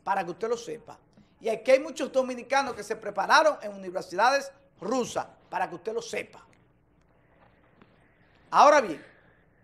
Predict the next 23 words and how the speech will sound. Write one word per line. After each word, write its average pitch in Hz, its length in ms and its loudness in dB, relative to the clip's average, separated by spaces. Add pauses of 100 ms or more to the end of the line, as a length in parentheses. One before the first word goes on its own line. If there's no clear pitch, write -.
(760)
¿qué 370 180 0
busca 339 600 0
República 285 600 -6
Dominicana 262 440 -2
en 240 120 -8
medio 277 320 -4
de 240 140 2
este 254 240 -6
conflicto? 214 640 -12 (1080)
Yo 269 280 0
soy, 233 460 0
mi 160 120 -14
teoría, 202 640 0
la 147 120 -12
teoría 196 360 -2
de 208 120 -2
Roberto 196 440 -4
Neris, 196 600 -12 (1300)
la 143 180 -14
teoría 190 360 -4
de 233 60 -2
Roberto 214 380 -6
Neris, 143 460 -16